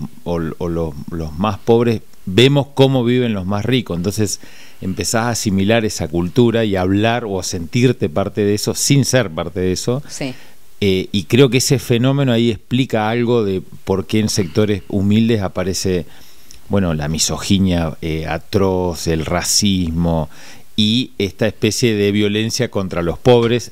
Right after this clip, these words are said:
Speaker 1: desde sectores pobres, digamos, ¿no? Como justificando todo lo que nos está pasando y esas estructuras. Y me parece que eso, la política dirigencial, este, l-, eh, está sufriendo un reseteo, por eso veo que se acomoda tan bien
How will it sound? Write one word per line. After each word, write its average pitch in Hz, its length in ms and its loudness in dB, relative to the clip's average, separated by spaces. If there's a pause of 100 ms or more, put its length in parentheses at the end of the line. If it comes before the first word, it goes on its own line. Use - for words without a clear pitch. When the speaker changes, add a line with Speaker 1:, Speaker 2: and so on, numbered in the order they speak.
Speaker 1:
desde 131 520 6
sectores 101 480 -2
pobres, 95 500 2
digamos, 71 300 -8
¿no? 95 120 0
Como 87 240 2
justificando 101 880 -2
todo 104 160 0
lo 101 120 0
que 95 100 0
nos 95 140 0
está 92 240 -2
pasando 101 640 0
y 85 60 0
esas 82 240 -4
estructuras. 73 640 -8 (760)
Y 120 100 4
me 120 120 4
parece 135 320 -2
que 135 80 0
eso, 135 220 -2
la 107 140 -2
política 120 500 0
dirigencial, 117 1000 0
este, 92 400 0
l-, 78 200 -4 (480)
eh, 87 380 0
está - 300 0
sufriendo 113 380 4
un 104 80 0
reseteo, 104 640 2
por 90 160 0
eso 101 340 4
veo 110 340 4
que 95 100 -2
se 101 120 -2
acomoda 95 380 0
tan 101 260 0
bien 107 340 0